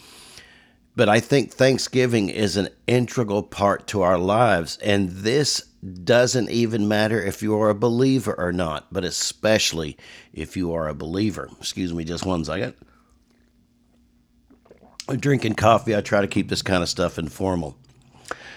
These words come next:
But we were talking about how people tend to move past that. We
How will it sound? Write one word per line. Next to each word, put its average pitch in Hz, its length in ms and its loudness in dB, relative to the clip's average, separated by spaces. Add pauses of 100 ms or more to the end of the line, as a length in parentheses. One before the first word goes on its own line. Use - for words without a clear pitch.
(120)
But 135 300 4 (1600)
we 160 300 6
were 139 160 2
talking 170 520 0
about 120 320 2
how 135 280 0
people 127 480 0
tend 156 340 0
to 127 60 -2
move 110 560 2
past 110 400 0
that. 78 280 -2
We 107 300 0